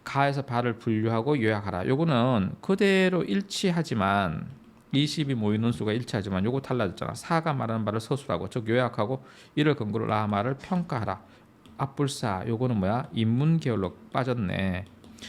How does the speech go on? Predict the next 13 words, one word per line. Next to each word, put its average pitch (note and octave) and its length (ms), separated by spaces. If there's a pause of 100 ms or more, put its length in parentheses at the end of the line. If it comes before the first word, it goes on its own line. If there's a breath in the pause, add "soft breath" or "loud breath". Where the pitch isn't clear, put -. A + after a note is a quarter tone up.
(180 loud breath)
인문계열의 C3 920
이십이 C#3 480
모의, A2+ 340
인문계열의 A2+ 880
이 C#3+ 220
번 D#3+ 160
문제로 G#2+ 720 (160)
돌아갔네. G#2+ 520
요쪽 B2 200
쇽 - 320
빼버렸네. C#3+ 880 (560 loud breath)
자, F2+ 520
그리고 G#3+ 580